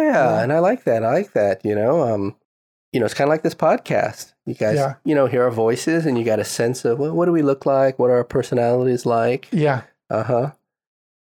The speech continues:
Speaker 1: I always remember the girls with the real pretty voices would always not look as good as in my mind.
Speaker 2: Yeah, I
Speaker 1: They would,
Speaker 2: know.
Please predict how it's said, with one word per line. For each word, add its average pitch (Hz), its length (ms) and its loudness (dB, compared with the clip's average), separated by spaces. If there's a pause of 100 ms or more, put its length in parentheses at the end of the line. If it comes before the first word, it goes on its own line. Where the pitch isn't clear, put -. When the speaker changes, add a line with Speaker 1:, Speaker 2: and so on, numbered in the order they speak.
(200)
Speaker 1:
I 165 120 2
always 180 240 4
remember 160 320 2
the 143 100 0
girls 151 320 2
with 165 140 -2
the 147 100 2
real 147 160 2
pretty 156 240 -2
voices 143 540 0
would 156 240 -2
always 151 420 2 (140)
not 160 320 2
look 151 240 0
as 131 160 0
good 156 200 0
as 160 140 0
in 143 160 0
my - 100 2
mind. 139 60 2
Speaker 2:
Yeah, 127 800 2
I 135 120 2
Speaker 1:
They 131 340 2
would, 135 140 2
Speaker 2:
know. 123 340 0